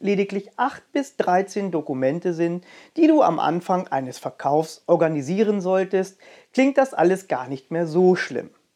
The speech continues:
Oft entscheidet eine gute Vorbereitung darüber, ob man einen Käufer findet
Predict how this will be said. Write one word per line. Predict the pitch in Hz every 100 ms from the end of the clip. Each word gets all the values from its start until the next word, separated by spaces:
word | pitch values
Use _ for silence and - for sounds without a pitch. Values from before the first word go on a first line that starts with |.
| _ _ _ _ _ _ _ _ _ _ _ _ -
Oft | 269 -
entscheidet | 294 285 254 240 233 -
eine | 214 214
gute | 226 226
Vorbereitung | - 277 311 226 170 156 147
darüber, | 143 135 139 175 196 196 -
ob | 196 202
man | 220 208
einen | 170 156 139
Käufer | 151 160 220 208
findet | 220 208 208 202